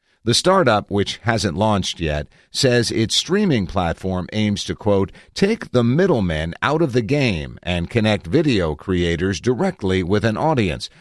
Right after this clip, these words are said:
allowing for crowd investing and decentralized ownership enabled by smart contracts and its own cryptocurrency powered by the Ethereum blockchain."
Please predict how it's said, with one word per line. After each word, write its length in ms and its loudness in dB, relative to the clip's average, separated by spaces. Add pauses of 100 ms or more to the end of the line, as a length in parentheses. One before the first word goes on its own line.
(140)
allowing 480 0
for 180 -2
crowd 400 0
investing 640 -2
and 300 -2
decentralized 960 0
ownership 560 0 (160)
enabled 560 0
by 200 0
smart 540 -2
contracts 840 -2
and 160 -2
its 220 -2
own 300 0
cryptocurrency 1080 -2
powered 400 0
by 260 -2
the 200 -2
Ethereum 720 0
blockchain." 600 -4